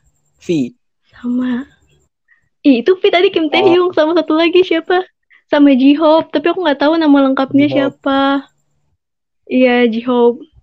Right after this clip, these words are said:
Speaker 2: J-Hope, J-Hope. <laughs>
Speaker 1: Mereka ini umur
Speaker 2: Gitu.
Speaker 1: berapa sih anggota-anggota boy group tuh rata-rata?
Speaker 2: Kalau B T S sih kan paling tua itu Seokjin.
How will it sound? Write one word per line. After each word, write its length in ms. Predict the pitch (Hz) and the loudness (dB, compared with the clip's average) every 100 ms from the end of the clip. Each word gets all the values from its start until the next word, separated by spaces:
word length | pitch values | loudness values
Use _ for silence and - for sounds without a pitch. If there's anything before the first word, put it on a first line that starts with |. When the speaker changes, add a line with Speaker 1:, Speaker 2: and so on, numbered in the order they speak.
| 202 | -2
Speaker 2:
J-Hope, 500 | 214 226 247 214 214 | 2 2 2 0 0
J-Hope. 480 | 190 202 - 180 - _ _ _ | -2 -2 -2 -6 -6 _ _ _
<laughs> 1120 | 262 262 202 233 _ _ _ _ - _ - 135 | 0 0 0 -6 _ _ _ _ -20 _ -8 -4
Speaker 1:
Mereka 240 | 139 156 | 0 0
ini 160 | 240 254 | 2 2
umur 240 | 185 165 | 2 0
Speaker 2:
Gitu. 160 | 226 220 | -2 -2
Speaker 1:
berapa 240 | 220 220 | 0 0
sih 160 | 214 226 | 0 -2
anggota-anggota 800 | 247 147 135 127 131 131 127 120 | -2 -4 -4 0 2 2 -2 -2
boy 240 | 127 127 131 | -2 -2 -2
group 240 | 127 131 | -4 -4
tuh 160 | 180 180 | -4 -4
rata-rata? 480 | - 131 131 170 - _ _ _ _ _ _ _ _ _ _ _ _ _ _ _ _ _ _ _ _ _ _ _ _ _ _ _ _ _ | -2 -4 -4 -6 -6 _ _ _ _ _ _ _ _ _ _ _ _ _ _ _ _ _ _ _ _ _ _ _ _ _ _ _ _ _
Speaker 2:
Kalau 240 | - 269 262 | -2 2 2
B 100 | 247 | 0
T 160 | - - | -2 -2
S 240 | 254 - | -4 -2
sih 320 | 359 403 392 - | 2 2 0 -4
kan 320 | 349 370 381 | -4 -4 -4
paling 640 | 277 254 247 247 240 240 240 | -2 0 0 0 0 0 -2
tua 320 | 226 214 208 | -2 0 0
itu 480 | 208 202 285 330 330 - | -2 0 0 2 0 -6
Seokjin. 560 | - 214 208 233 202 | -8 -4 0 0 0